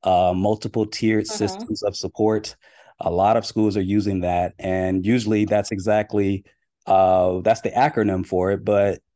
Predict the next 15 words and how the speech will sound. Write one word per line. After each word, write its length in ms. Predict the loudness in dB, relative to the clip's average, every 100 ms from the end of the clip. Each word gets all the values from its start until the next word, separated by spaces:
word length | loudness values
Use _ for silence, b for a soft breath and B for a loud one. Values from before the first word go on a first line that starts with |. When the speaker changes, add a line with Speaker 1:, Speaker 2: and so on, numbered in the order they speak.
| -2
Speaker 1:
the, 240 | 0 0
the 120 | -2
function 520 | -2 2 2 2 4
of 120 | 4 2
it 120 | 0
is 120 | -2
kinda 220 | -2 0
what 160 | 2 0
Marilyn 300 | 0 2 0
just 200 | -2 -8
described. 560 | -12 -2 0 2 0
It's 160 | -6 -4
like, 360 | 0 0 -4 -10 _
who 160 | 0
are, 80 | 2